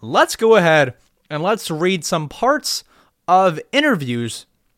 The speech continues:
where he has had interesting things to say. So, in an interview with Variety,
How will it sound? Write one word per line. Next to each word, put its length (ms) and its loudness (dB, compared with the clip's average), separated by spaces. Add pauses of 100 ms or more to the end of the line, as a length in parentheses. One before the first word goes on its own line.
(360)
where 160 -6
he 160 -2
has 160 2
had 400 -2 (580)
interesting 640 -4
things 300 -8
to 100 -8
say. 240 -6
So, 380 -6 (500)
in 180 -4
an 220 0
interview 460 0
with 320 -2
Variety, 880 2